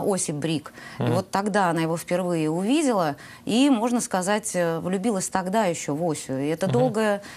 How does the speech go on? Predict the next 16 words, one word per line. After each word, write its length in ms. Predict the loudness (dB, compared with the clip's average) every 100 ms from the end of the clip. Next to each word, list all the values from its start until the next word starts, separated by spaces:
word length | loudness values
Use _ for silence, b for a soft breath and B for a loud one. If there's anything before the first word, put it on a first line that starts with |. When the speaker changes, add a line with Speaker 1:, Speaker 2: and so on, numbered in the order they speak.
| B
Speaker 1:
история 460 | -4 2 2 2 0
продолжалась 760 | -2 -2 -2 0 0 0 0
несколько 420 | -4 -2 -2 0
лет, 240 | 0 0 -2
пока, 380 | -6 -2 -4 -4 B B
а, 800 | -6 -2 -2 -2 -2 -4 -6 -8 -4
они, 420 | 0 0 0 -2 -4
э, 160 | -10 -12 -12 -6
пока 140 | -4
все 140 | -4 -4
это 80 |
закончилось 520 | -4 -4 -4 -4 -2 0
Speaker 2:
Мгм. 100 | 2
Speaker 1:
свадьбой. 420 | 0 -2 -10 -12 B B B
Speaker 2:
Ну, 100 | 0
мы 140 | 2